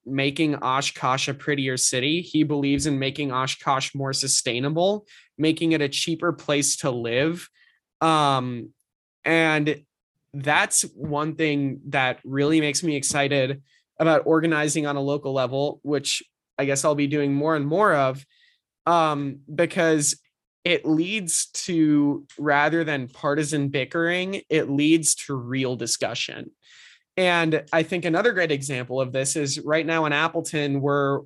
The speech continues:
working on, um, a carbon neutrality plan, passing it through the city council.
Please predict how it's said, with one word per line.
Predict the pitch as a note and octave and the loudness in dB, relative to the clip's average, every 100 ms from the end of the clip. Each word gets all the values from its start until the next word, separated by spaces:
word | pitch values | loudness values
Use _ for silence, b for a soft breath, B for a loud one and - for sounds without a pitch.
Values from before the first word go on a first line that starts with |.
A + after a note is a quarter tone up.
| _ | _
working | G#2 D#3 E3 E3 D3+ | -4 -2 0 0 0
on, | C#3+ C#3 C#3 C3+ C3 - _ - | 0 0 0 -2 -6 -12 _ -6
um, | C3 B2 A#2 A#2+ A#2+ - - _ _ _ _ - | -2 -2 -2 -8 -10 -14 -18 _ _ _ _ -6
a | C#3 | -4
carbon | - E3 E3 D3+ | 2 4 4 2
neutrality | C#3+ C#3 - E3 E3+ D#3 C3+ C3 B2+ - b b _ - | 0 -2 0 2 4 2 0 -2 -6 -10 b b _ -6
plan, | D#3+ D3 C3 | -2 0 0
passing | A#2+ D#3 D3+ E3+ | 0 0 0 0
it | C#3+ C#3+ | -4 0
through | E3 | 0
the | C#3+ | 2
city | - D#3 | 0 -2
council. | C#3 F#3+ G3 - B2 C#3 | -4 -2 -2 -2 -4 -6